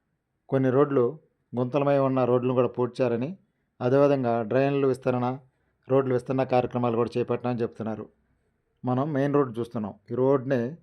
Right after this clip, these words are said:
హైదరాబాద్ వెళ్ళిపోవచ్చు. ఇటుగా ఈ ఎడమవైపు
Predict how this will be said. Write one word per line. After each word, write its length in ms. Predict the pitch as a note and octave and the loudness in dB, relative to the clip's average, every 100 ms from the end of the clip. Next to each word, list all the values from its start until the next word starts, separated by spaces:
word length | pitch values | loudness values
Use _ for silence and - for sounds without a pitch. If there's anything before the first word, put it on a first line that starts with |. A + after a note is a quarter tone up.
| _ - | _ 0
హైదరాబాద్ 400 | C3 C#3 C3+ B2 | 2 6 6 4
వెళ్ళిపోవచ్చు. 500 | A#2 B2+ A#2+ A#2 D3 G3+ _ _ _ C3 | 0 0 0 -2 -8 -8 _ _ _ -4
ఇటుగా 260 | B2 C#3+ B2+ A#2 - _ _ _ - | 0 4 4 2 -8 _ _ _ 0
ఈ 60 | B2+ | 4
ఎడమవైపు 500 | C3 D3 D3 C#3+ C3 | 6 4 4 2 0